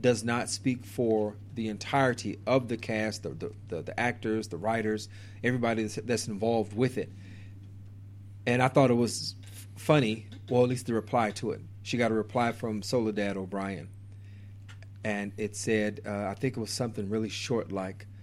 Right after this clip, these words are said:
uh, "Girl, please." Uh, <laughs> something, something to that, uh, something, uh, to that effect. Do you think that people were able to, a-, and of course, Roseanne, I'll say this: she has to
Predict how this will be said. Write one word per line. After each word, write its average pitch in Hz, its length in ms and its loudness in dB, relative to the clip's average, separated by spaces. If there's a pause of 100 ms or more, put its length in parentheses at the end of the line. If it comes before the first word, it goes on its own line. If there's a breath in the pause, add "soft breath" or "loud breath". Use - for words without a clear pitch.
(380 loud breath)
uh, 95 140 -4
"Girl, 104 280 0
please." 113 500 -2 (640 loud breath)
Uh, 92 400 -4 (240)
<laughs> - 260 -8
something, 139 400 4 (140)
something 139 340 4
to 117 140 -2
that, 113 240 4 (200)
uh, 110 220 0
something, 107 300 -2 (120)
uh, 101 140 0
to 101 140 -6
that 101 160 0
effect. 95 280 -4 (1200 loud breath)
Do 135 140 2
you 151 220 2
think 175 340 4
that 123 220 4
people 147 500 2
were 120 260 2
able 127 380 2
to, 123 320 0
a-, 143 160 2
and 160 100 8
of 156 120 4
course, 214 340 10
Roseanne, 135 600 4 (480)
I'll 139 160 8
say 135 160 6
this: 113 260 0 (160)
she 196 240 6
has 151 300 8
to 127 320 4